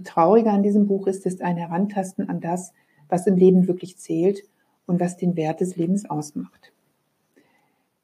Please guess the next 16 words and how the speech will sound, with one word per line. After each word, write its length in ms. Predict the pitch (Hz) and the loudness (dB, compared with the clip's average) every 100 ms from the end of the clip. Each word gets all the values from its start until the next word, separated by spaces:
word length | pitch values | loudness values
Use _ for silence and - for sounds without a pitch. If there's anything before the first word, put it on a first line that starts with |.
| _ _ _ | _ _ _
Es 160 | - 202 | 2 4
ist 420 | - 262 254 - - _ - | 6 4 4 -8 -12 _ 0
ein 160 | 202 202 | 2 4
permanentes 680 | 214 220 220 202 202 - - | 6 6 8 6 4 0 -4
Abschiednehmen, 720 | 180 185 - 185 185 165 170 | -4 -4 -6 -2 0 0 -2
dem 180 | 165 175 | -2 0
wir 80 | 180 | 0
hier 220 | 180 175 | 0 -2
ausgesetzt 720 | 165 165 - 180 175 175 - | -4 -6 -4 -2 -2 -2 -4
sind 220 | - 208 208 | 2 4 2
und 160 | 185 | 2
dem 140 | 190 185 | 2 4
wir 100 | 214 | 2
uns 140 | 208 | -4
stellen 360 | - 165 156 156 | -6 -6 -6 -8
müssen. 380 | 156 - 185 | -10 -12 -12